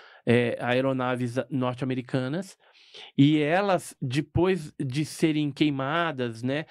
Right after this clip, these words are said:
elas tiveram um problema de câncer, caiu o cabelo e tudo mais. Elas tentaram processar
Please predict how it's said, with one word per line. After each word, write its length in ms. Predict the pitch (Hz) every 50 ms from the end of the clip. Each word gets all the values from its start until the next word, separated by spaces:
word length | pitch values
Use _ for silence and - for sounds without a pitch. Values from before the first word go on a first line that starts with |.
| - - - -
elas 280 | - 123 131 143 143 -
tiveram 580 | - - 156 139 127 151 143 147 147 156 160
um 60 | 160
problema 580 | 147 - - 160 156 143 143 147 143 143 147 147
de 140 | 135 135 147
câncer, 680 | - _ - 160 147 147 156 175 180 - - 208 196 - - - - - _
caiu 280 | - - 135 139 139 139
o 40 | 135
cabelo 920 | - - 139 135 123 127 135 143 151 156 160 156 143 139 127 127 123 123
e 80 | 120
tudo 220 | 117 - 135 131 135
mais. 180 | 127 131 139
Elas 140 | 151 156 -
tentaram 440 | - 208 208 202 - 214 202 180 170
processar 640 | 156 - 165 160 147 - 156 143 - - 156 156